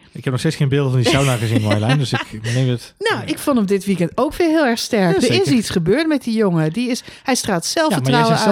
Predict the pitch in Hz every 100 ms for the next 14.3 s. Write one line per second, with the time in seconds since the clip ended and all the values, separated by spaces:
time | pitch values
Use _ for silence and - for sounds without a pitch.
0 | 226 - - 190 143 147 156 135 135 131
1 | 143 127 135 131 143 117 170 175 165 151
2 | - 214 208 - 165 - 185 175 160 156
3 | 151 135 143 135 139 120 - 302 294 330
4 | 311 214 247 233 254 254 233 233 175 127
5 | 190 240 220 202 180 208 240 147 311 147
6 | 190 185 - - 170 196 135 320 - -
7 | 269 330 330 208 180 330 427 143 208 202
8 | 226 196 160 - 269 240 110 139 - -
9 | - - 294 190 151 143 143 131 208 -
10 | 120 151 151 139 - 147 208 196 147 143
11 | 123 123 120 120 143 - 127 143 135 131
12 | 117 113 214 269 151 123 120 107 254 190
13 | 151 139 113 123 - 131 - 107 104 107
14 | 110 123